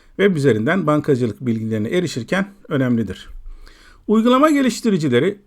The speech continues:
uygulamaların gereksinimlerine göre uygun protokol türünü seçmelidir. Video T C P veya U D P üzerinden gönderilebilir. Depolanan ses ve video akışı yapan uygulamalar genellikle T C P kullanır. Uygulama kullanıcı deneyimini daha iyi denetlemek için tamponlama,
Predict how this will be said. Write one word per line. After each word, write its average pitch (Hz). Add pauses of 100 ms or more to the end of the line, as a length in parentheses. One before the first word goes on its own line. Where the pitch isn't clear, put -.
uygulamaların 226
gereksinimlerine 220
göre 165
uygun 202
protokol 147
türünü 143
seçmelidir. 147 (580)
Video 208
T 208
C 202
P 214
veya 190
U 185
D 190
P 190
üzerinden 185
gönderilebilir. 180 (360)
Depolanan 175
ses 202
ve 127
video 170
akışı 196
yapan 123
uygulamalar 123
genellikle 202
T 233
C 208
P 233
kullanır. 110 (540)
Uygulama 262
kullanıcı 262
deneyimini 147
daha 190
iyi 156
denetlemek 196
için 226
tamponlama, 170